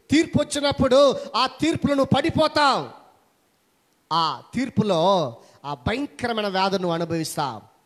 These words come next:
వాక్యం చెప్తుంది, ఎవడైతే సత్య సంబంధిగా ఉంటున్నాడో వాడందరూ కూడా నా మాట వింటాడు. ఈ రాత్రి సమయాన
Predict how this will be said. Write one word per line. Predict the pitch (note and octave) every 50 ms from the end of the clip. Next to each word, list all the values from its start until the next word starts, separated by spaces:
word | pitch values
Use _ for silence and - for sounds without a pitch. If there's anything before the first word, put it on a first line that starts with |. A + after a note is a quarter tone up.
| _ _ _ _ _ -
వాక్యం | D3 F3 G3+ - - - G3 F#3 - F3+
చెప్తుంది, | E3+ - - E3 D#3 D3+ D#3 D3 C3+ A#2 - _ _ _ _ _ -
ఎవడైతే | D#3 F3+ F#3+ A3+ A3+ A3 A3+ A3 A3 G#3+ G#3 F#3+
సత్య | - - A3 A3 - - - B3 A#3
సంబంధిగా | - - G#3+ G3+ G#3 G#3 G3+ G3+ G3 F#3+ F#3+ F3+
ఉంటున్నాడో | F3 F#3 F#3 - - F3 F3 D#3+ D#3 D3+ C#3+ C3 A2+ G2+ - _ _ _ _ _ _ _ _ -
వాడందరూ | C#3 D3 D3+ D#3+ F#3 G#3+ A#3 A#3 A#3+ A#3+ A3+ A3+ A3
కూడా | A3 G3 F#3+ F#3
నా | F3 E3+ D#3+
మాట | D#3+ D#3 D3+ - - D3
వింటాడు. | C#3 C3+ - C#3 B2 B2 G#2+ G2+ - _ _ _ _ _ _ _ _ _ _ _ - -
ఈ | D#3 D#3+
రాత్రి | D#3 G3+ A#3+ - - - A#3 G#3
సమయాన | - A3+ G#3 G#3 G3+ F#3+ F3+ E3+ D#3 C3